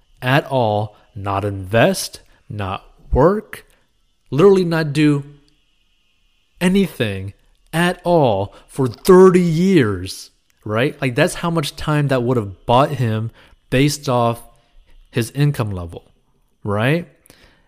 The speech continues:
And so imagine if you had a free thirty years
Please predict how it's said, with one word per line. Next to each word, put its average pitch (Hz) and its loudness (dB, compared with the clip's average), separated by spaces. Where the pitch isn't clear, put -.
And 147 -4
so 156 2
imagine 147 0
if 131 -6
you 165 -2
had 135 -4
a 120 -6
free 117 -4
thirty 165 4
years 120 -2